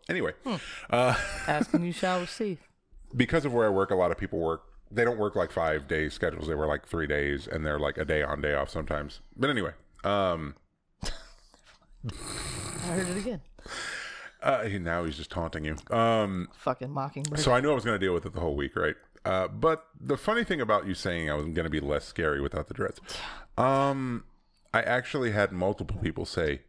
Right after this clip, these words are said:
Speaker 1: "You look more serious now."
Speaker 2: Oh, God, that's gross. <laughs>
Speaker 1: I'm like, "I don't know how to take that."
Speaker 2: Also,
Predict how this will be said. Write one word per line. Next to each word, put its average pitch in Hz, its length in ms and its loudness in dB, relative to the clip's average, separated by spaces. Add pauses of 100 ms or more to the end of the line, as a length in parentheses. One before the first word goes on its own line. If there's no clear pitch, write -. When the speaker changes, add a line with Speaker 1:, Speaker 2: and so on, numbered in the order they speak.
(140)
Speaker 1:
"You 92 100 0
look 95 180 -2
more 90 140 -4
serious 76 500 -4
now." - 220 -12 (640)
Speaker 2:
Oh, 139 300 -4
God, 135 240 -2
that's 147 160 -4
gross. - 520 -2
<laughs> - 0 -
Speaker 1:
I'm 107 160 0
like, 101 280 2 (840)
"I - 80 -12
don't 117 140 -6
know 110 100 -6
how 87 100 -8
to 78 80 -10
take - 320 -8
that." - 200 -12 (880)
Speaker 2:
Also, 240 360 6